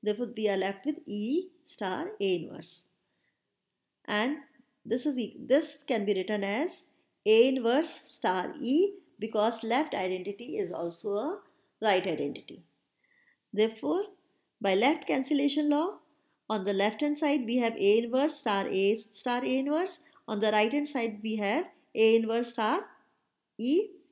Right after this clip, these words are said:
By, uh, left cancellation law, we can cancel A inverse on both sides. So we are left on the left hi-, left side with A star A inverse, on the right side with E.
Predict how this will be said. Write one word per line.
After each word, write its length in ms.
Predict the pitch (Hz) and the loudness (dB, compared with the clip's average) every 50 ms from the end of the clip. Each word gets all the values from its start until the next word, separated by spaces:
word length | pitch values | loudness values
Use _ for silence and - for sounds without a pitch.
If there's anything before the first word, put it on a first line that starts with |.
| _ - - - _ _ _ - | _ -20 -20 -20 _ _ _ -4
By, 200 | 185 202 196 196 | 0 2 2 4
uh, 360 | 196 190 - - 196 196 196 | 2 2 0 0 -2 -2 0
left 240 | 208 240 254 247 - | 0 0 0 0 0
cancellation 580 | 302 262 262 254 320 285 285 302 294 311 302 311 | -2 0 0 0 0 0 0 0 0 0 0 0
law, 140 | 311 311 311 | 0 0 0
we 160 | 254 220 226 | 0 -2 -2
can 160 | - 214 214 | -2 -2 -2
cancel 400 | - 226 202 196 202 - 294 285 | 0 0 0 0 0 -2 0 2
A 180 | 247 208 208 214 | 4 4 4 2
inverse 320 | 208 208 226 220 220 226 | 2 0 -2 -2 -2 -2
on 120 | 226 202 196 | -4 -4 0
both 280 | - 220 226 247 240 | 2 4 4 4 4
sides. 400 | - 311 - - 359 349 - - - - - - - _ _ _ _ | 2 0 2 2 0 0 -2 -6 -10 -14 -20 -20 -20 _ _ _ _
So 420 | - - - 262 254 269 339 392 392 - | -6 -4 0 2 2 2 2 0 -2 -2
we 100 | 226 202 | -2 0
are 100 | 190 185 | 0 0
left 440 | 185 190 208 254 - - - - - - | 2 0 0 0 -2 -6 -12 -16 -14 -12
on 120 | - 202 | -10 -8
the 80 | 185 190 | -6 -2
left 300 | 196 202 208 220 214 - | 0 0 0 0 -2 -4
hi-, 240 | 254 226 214 - - | -6 -4 -4 -6 -6
left 300 | - 202 202 214 214 - | -4 -4 -2 -2 -4 -4
side 260 | - 240 196 185 170 | -6 -4 -4 -4 -4
with 160 | - 233 277 285 - - _ _ _ _ _ _ - | -2 -4 -4 -4 -6 -14 _ _ _ _ _ _ 4
A 180 | 214 214 226 | 6 6 6
star 320 | 220 220 - 226 208 202 185 | 4 2 -2 -2 -2 0 0
A 180 | 175 185 190 208 | 0 0 0 0
inverse, 480 | 220 226 262 285 330 381 - - - - _ _ _ | 0 -2 -2 -2 -2 -2 -2 -6 -8 -12 _ _ _
on 140 | - 202 196 | -10 -6 -4
the 120 | 190 196 185 | -4 -2 -2
right 220 | 180 175 180 175 | -2 -4 -4 -4
side 280 | - - 202 185 170 175 | -6 -8 -8 -8 -6 -4
with 140 | 277 311 311 - _ _ _ _ _ - | -6 -6 -6 -8 _ _ _ _ _ -8
E. 220 | 160 143 107 90 | -8 -8 -8 -10